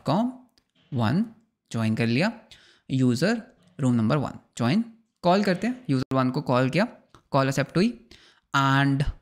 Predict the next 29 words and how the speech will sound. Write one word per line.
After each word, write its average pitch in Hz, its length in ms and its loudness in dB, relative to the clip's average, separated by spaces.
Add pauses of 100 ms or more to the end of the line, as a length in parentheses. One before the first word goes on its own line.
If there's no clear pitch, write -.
(240)
ओके, 143 300 0
तो 214 240 -2
रिमोट 135 300 2
स्ट्रीम 151 320 0
अभी 135 140 2
भी 143 200 0
नहीं 123 340 0
आ 110 140 2
रही 113 160 0
है। 196 100 0 (180)
सेंड 185 240 0
स्ट्रीम 196 220 2 (140)
पे 196 60 2
क्लिक 185 200 0
करते 180 220 0
हैं 208 60 0
तो 180 80 0
देखते 147 220 -2
हैं 147 40 -2
क्या 143 100 0
होता 127 180 -2
है। 220 80 -4 (1080)
सेंड 143 220 -2
स्ट्रीम, 214 280 0 (3500)
ओके, 143 180 2 (200)
so 143 220 2
there 175 180 4
is 170 140 -2
some, 165 200 2